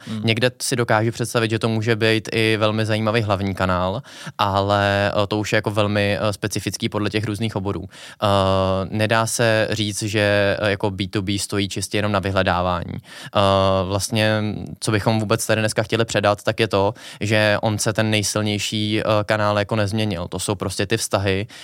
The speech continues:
Speaker 2: jenom dneska je to o tom, že, eh, je potřeba, eh, se vlastně jako, eh, prezentovat a být na očím, eh, na očích těm lidem,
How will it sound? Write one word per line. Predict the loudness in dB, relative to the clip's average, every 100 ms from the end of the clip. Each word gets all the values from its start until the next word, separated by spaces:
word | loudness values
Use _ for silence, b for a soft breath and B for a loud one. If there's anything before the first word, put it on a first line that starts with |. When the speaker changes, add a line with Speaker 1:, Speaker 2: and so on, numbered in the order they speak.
| 0
Speaker 2:
jenom | 2 4
dneska | 2 2 2
je | 2
to | 2
o | 2
tom, | 2 0 0 -6 B B
že, | -4 0 2 4 4 2 0
eh, | 2 2
je | 0 -2
potřeba, | -4 -2 2 2 2
eh, | 0 -2 0
se | -2 -2
vlastně | -2 -2 0
jako, | -2 0 -2
eh, | -2 0 0
prezentovat | 0 -2 0 0 0 4 4 4
a |
být | 0 0
na | 0
očím, | -2 -4 -4 -2 -4
eh, | -6 -12 -14 0 4 4 4
na | 2
očích | 0 -4 0
těm | 2
lidem, | 2 4 2 0